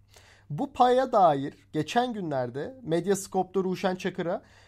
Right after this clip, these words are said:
Mustafa Yeneroğlu çok güzel bir açıklama yaptı. Bunu da,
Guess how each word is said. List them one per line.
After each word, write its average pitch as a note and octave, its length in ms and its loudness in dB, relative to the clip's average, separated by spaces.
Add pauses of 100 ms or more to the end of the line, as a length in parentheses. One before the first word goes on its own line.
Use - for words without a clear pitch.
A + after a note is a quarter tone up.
(120)
Mustafa A3+ 340 0
Yeneroğlu A3+ 480 2
çok D4 220 -2
güzel A3 280 2
bir G#3 60 0
açıklama F#3+ 460 -2
yaptı. A#2+ 400 -6 (300)
Bunu F3 380 -4
da, A#3+ 400 4